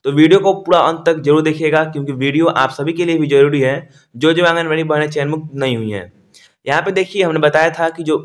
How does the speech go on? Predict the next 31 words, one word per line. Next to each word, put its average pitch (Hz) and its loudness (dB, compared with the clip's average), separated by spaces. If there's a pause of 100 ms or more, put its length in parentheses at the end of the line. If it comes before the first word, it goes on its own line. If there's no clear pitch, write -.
(280)
पत्र 139 0
है, 143 0
ऑफिशियल 131 0
लेटर 135 2
है, 135 -2
ये 135 0
बिहार 143 -2
सरकार 147 -2
द्वारा 147 2
जारी 127 0
किया 120 -6
गया 107 -4
है 127 -6 (440)
और 156 4
यहाँ 170 0
पे 175 -8
जो 170 -4
दिनांक 156 -2
है 180 -4
बाईस 147 0 (160)
बारह 123 -2
दो 139 -4
हज़ार 127 -4
तेईस, 104 -8
यानी 151 -2 (320)
थोड़ी 156 4
पुरानी 151 0
खबर 143 -2
यहाँ 131 0
पे 143 -4
है। 98 -6